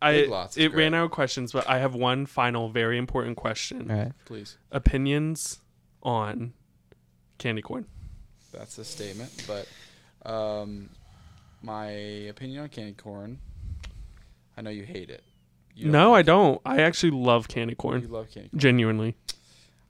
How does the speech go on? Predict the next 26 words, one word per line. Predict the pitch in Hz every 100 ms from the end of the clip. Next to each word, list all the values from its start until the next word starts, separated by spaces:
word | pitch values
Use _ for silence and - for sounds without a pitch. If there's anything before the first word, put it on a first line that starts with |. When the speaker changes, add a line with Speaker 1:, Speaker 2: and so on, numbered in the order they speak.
| -
Speaker 2:
I | 117 139 165 147 127 -
really | 110 113 139
like | 101 90
candy | - 98 98
corn. | - 98 - - _
I | - 107
wish | 110
I | 117
could | 113 107
eat | 92
more | 90 113
of | 104
it, | - _ _ _ -
but | - 95
it's, |
Speaker 1:
Period. | 170 190 143 123 123
Speaker 2:
it's | - -
one | 113
of | 107
those | 104 104 107
just | - 98 - - - - - -
Speaker 1:
What | 156 160
about | 165 165
the |
pumpkin | 147 139 135 113
things? | 113 120 127 -